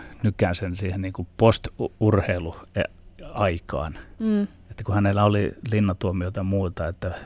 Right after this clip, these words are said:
Speaker 1: viekö se sen sankaruuden pois sieltä. Ja siis ne oli aika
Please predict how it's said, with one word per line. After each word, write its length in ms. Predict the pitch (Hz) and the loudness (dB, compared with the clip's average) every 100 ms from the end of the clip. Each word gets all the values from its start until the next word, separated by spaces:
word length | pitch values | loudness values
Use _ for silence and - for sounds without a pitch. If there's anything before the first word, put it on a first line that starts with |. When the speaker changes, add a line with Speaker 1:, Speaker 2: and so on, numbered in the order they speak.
| - - | -14 2
Speaker 1:
viekö 260 | 117 - 95 | 6 6 4
se 140 | 98 | 0
sen 180 | - 98 | 0 0
sankaruuden 640 | - 110 101 92 95 92 | 4 4 4 -2 -2 -4
pois 380 | 90 95 95 - | 0 0 0 -4
sieltä. 300 | - 104 95 | -8 -8 -6
Ja 140 | 98 101 | -6 -4
siis 280 | 101 - - - - 120 | -4 -6 -10 -18 -2 4
ne 60 | |
oli 120 | 120 | 8
aika 200 | 143 151 | 8 8